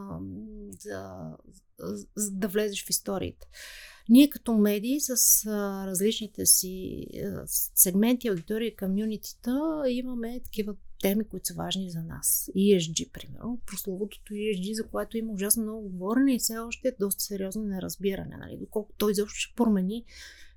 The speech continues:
някакви бизнес модели, какви ще са ограничените изисквания и всякакви такива. И това е една много продължителна във времето, а, тема, която минава както през, а, телевизиите, през диджитала,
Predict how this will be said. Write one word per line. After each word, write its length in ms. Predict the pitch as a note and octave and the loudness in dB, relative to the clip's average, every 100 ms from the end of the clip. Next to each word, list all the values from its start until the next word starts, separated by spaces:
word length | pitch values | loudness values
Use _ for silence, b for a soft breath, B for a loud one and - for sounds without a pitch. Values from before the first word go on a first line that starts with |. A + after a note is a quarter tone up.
| G#3 | 0
някакви 340 | G3+ G#3+ A#3 | 2 4 4
бизнес 440 | E3+ G3 A3 A3+ G#3+ | 4 4 6 6 4
модели, 480 | F#3+ E3 F3+ A3 G#3+ | 2 0 0 0 -2
какви 240 | - G3 | -4 0
ще 120 | - | 4
са 140 | - A3+ | 4 4
ограничените 640 | F#3+ F3+ F3 G#3 A#3 A3+ | 0 -2 -2 -2 -2 -2
изисквания 440 | F#3 G3+ - G#3 G3 | 0 0 0 -4 -4
и 40 | |
всякакви 340 | - F3 - - | -4 -6 -6 -18
такива. 420 | - - G#3+ C#4 - B B B B - | -6 -4 -2 -6 -10 B B B B 0
И 60 | |
това 120 | - D#4 | 6 8
е 20 | |
една 260 | D#4 D4+ C#4 | 6 4 6
много 220 | C4 C4 | 6 6
продължителна 640 | C4+ B3+ G#3+ A#3 A#3 G#3 | 2 2 2 -2 -2 -2
във 200 | F#3 F3+ | -2 -4
времето, 800 | F#3 G3 G3+ F3+ F3+ D#3+ D3+ E3 - - G3 G3 | -4 -4 -4 -6 -4 -4 -4 -6 -10 -10 -10 -6
а, 160 | F3+ - - | -8 -8 0
тема, 360 | G3 F3+ A3 B3+ - | 0 2 0 -2 -2
която 380 | A#3 A#3 A#3 | -4 -4 -2
минава 640 | A#3+ G3+ G#3 A#3 A#3+ A#3+ A#3 | 0 0 -2 -4 -8 -10 -10
както 340 | - G#3+ - - | -6 -6 -8 -4
през, 520 | A3+ A3 - - - G#3 | 2 6 8 8 8 4
а, 480 | G3+ F#3+ F#3 F#3 D3+ - | -2 -4 -4 -6 -6 -8
телевизиите, 1000 | G3 E3+ F3 G#3+ A3 G#3+ - G3 F#3+ G3+ F#3+ | -10 -8 -4 -2 -2 -6 -8 -6 -6 -8 -8
през 220 | F#3+ F3+ F3 | -6 -6 -4
диджитала, 960 | - A3 F#3+ - G3 F#3+ F#3+ F#3+ G3+ | -2 0 -2 -4 -4 -4 -6 -6 -8